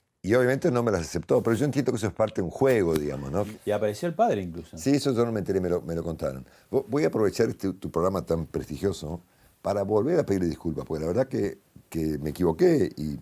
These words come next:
Speaker 1: y dije una macana, digamos.
Speaker 2: Ahora,
Speaker 1: En el
Speaker 2: apro-, aprovechamos
Speaker 1: Ah.
Speaker 2: un poco la, la, la
Speaker 1: Ah.
Speaker 2: oportunidad. Eran chistes que antes se podían hacer y ahora no, viste que hay como, es, es terreno minado, ¿no?
Speaker 1: No, yo creo que en este caso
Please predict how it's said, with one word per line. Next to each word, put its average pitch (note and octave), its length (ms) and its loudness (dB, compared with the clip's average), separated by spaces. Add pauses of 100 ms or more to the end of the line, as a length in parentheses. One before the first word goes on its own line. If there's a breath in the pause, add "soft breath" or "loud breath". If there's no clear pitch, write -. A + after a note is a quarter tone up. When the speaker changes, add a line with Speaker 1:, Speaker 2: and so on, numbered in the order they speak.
Speaker 1:
y C2+ 240 -8 (160)
dije F#2 240 -4
una F#2+ 120 2
macana, F2 400 -2
digamos. B1+ 320 -10
Speaker 2:
Ahora, C#3+ 240 4
Speaker 1:
En B2 80 -2
el - 60 -2
Speaker 2:
apro-, - 120 -8
aprovechamos B2+ 640 -4
Speaker 1:
Ah. - 20 -2
Speaker 2:
un - 80 -4
poco C3+ 180 -2
la, A2 280 2
la, F2+ 260 -8
la F#2+ 80 -4
Speaker 1:
Ah. G2 40 2
Speaker 2:
oportunidad. F#2+ 500 -4 (420 loud breath)
Eran F#3 300 0
chistes F#3 300 -10
que - 100 -4
antes E3+ 220 -4
se - 100 -10
podían A#2 220 0
hacer D#3 240 -6
y B2+ 100 -2
ahora A2+ 260 4
no, D#3 380 -4
viste B2 260 -6
que A2 80 4
hay B2+ 140 4
como, F#2+ 720 0
es, - 80 -10 (180)
es - 160 -8
terreno C#3+ 380 -2
minado, A2+ 640 0
¿no? A#2+ 320 -6 (520 loud breath)
Speaker 1:
No, D3+ 180 0
yo D3 60 0
creo F#3 120 4
que F3+ 60 2
en E3 60 2
este E3 200 -2
caso C3+ 540 -4